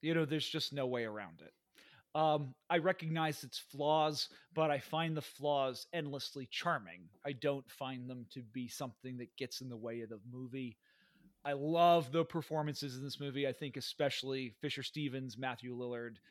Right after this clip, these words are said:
and Angelina Jolie are really great in it. But there's nobody I don't like. I like, you know, I like the kid playing Phantom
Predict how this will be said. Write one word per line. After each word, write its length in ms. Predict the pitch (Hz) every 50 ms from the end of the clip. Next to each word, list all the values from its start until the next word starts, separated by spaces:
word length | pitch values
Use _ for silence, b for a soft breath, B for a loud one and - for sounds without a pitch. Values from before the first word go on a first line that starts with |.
| b b -
and 120 | 139 131
Angelina 460 | 127 123 113 120 113 123 117 113 110
Jolie 420 | 107 110 123 120 117 117 117 113 110
are 100 | 107 107
really 260 | 110 113 110 110 107
great 300 | 98 123 127 131 131 -
in 80 | 143
it. 120 | 151 147 - b b b b
But 120 | 196 190
there's 160 | 220 208 170
nobody 360 | 190 208 277 277 196 175 156 139
I 80 | 131
don't 220 | 123 127 117 113 113
like. 320 | 113 104 107 101 - 120
I 60 | 117 131
like, 360 | 135 143 147 147 - - - b b b b b b b
you 120 | - 151 160
know, 100 | 165 170
I 40 | 165
like 220 | 160 170 165 -
the 60 | 170
kid 260 | - - - 175 -
playing 260 | - - 180 185 180 -
Phantom 320 | - 180 185 170 202